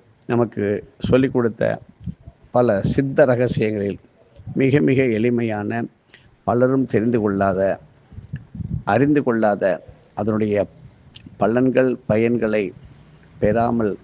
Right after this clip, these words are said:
தவிக்கின்ற எத்தனையோ அடியார்கள் பயன் பெறுவதற்கும் பலன்களை பெறுவதற்கும் எளிமையான ஒன்று, அதை பற்றி சொல்லுகின்றோம். அந்த தாவரம்தான் தர்பை புல்.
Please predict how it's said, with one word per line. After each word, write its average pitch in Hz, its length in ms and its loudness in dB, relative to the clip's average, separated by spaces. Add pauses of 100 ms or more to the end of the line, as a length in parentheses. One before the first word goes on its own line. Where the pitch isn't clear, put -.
தவிக்கின்ற 107 600 -2
எத்தனையோ 117 500 0
அடியார்கள் 110 520 0 (840)
பயன் 131 340 2
பெறுவதற்கும் 117 680 -2 (340)
பலன்களை 120 480 2
பெறுவதற்கும் 104 680 -2 (540)
எளிமையான 143 600 2
ஒன்று, 104 360 -2 (720)
அதை 95 180 -4
பற்றி - 260 -4
சொல்லுகின்றோம். 101 540 0 (180)
அந்த 104 340 0
தாவரம்தான் 104 680 -2 (400)
தர்பை 104 500 2
புல். 101 380 -2